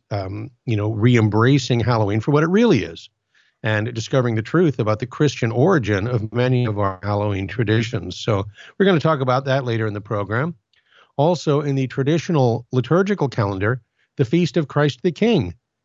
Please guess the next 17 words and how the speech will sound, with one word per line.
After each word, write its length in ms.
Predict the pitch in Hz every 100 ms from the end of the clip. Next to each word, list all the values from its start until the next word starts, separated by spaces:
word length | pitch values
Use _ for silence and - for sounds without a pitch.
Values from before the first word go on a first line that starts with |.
| _ -
is 320 | 120 110 101
gonna 240 | 123 107
be 180 | 104 113
celebrated 720 | 113 123 107 95 104 98 90
this 200 | 101 90
Sunday. 640 | - 113 90 85 85 82 - _ -
Uh, 260 | 104 98 104
it's 220 | 110 -
the, 260 | 117 101 98 - _ _ _ - _ - _ _ _
always 300 | 120 127 113
the 80 | 110
Sunday 380 | - 147 127 123
before 400 | 113 113 135 135
All 160 | 107
Saints' 400 | 110 - 151 151
Day, 240 | - 95 120
the, 200 | 127